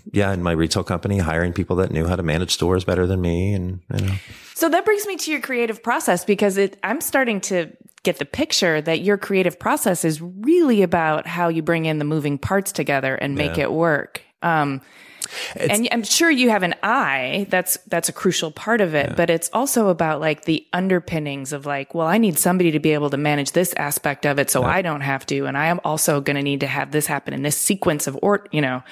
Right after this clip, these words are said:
Speaker 2: can, like, break down your creative
Speaker 1: It's,
Speaker 2: process for
Speaker 1: it's
Speaker 2: us."
Speaker 1: been the same with Queer Eye as well, because especially for season one and two, like,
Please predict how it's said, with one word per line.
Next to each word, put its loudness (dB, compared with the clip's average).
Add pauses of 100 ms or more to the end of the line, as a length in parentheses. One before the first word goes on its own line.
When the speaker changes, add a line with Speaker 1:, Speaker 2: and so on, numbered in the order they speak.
(500)
Speaker 2:
can, -4 (120)
like, -4
break -4
down 2
your 2
creative 0
Speaker 1:
It's, -4
Speaker 2:
process 0
for -18
Speaker 1:
it's 0
Speaker 2:
us." -4
Speaker 1:
been 2
the 4
same 4
with 2
Queer 2
Eye 2
as 0
well, 4
because -2
especially 0
for 0
season 2
one 2
and -2
two, 2
like, -2